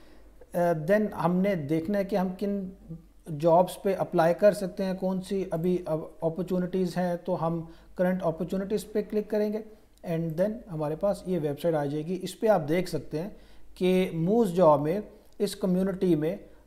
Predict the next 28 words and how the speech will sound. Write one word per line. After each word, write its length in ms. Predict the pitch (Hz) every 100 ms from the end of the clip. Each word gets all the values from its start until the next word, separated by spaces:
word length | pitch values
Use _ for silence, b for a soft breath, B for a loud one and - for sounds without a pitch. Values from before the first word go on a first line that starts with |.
| -
अ, 300 | 160 160 156
if, 100 | 185 - 185
if, 300 | 180 - 208
if 120 | 202
you 140 | 196
are 120 | 190 185
floor 400 | - 196 185 190
covering 420 | 190 175 185 185
installer, 640 | 175 - 180 165 185 202
तो 180 | - 165
उसकी 300 | 180 - 226
ज़रूरत 280 | 196 196 185
है, 240 | 196 196
computer 560 | 185 - 170 165 170 190
programmer 640 | 180 160 147 139 147 196 196
की 160 | 202
ज़रूरत 300 | 190 185 185
है, 260 | 190 185 143
software 520 | - 160 160 - 175
engineer 460 | 160 151 170 202 190
की 140 | 202
ज़रूरत 280 | 185 180 160
है, 200 | 180 180
वेब 440 | 156 135 160 170 143
designer 440 | 131 139 165 196
की 160 | 190 185
ज़रूरत 300 | 175 180 175
है, 320 | 175 165 -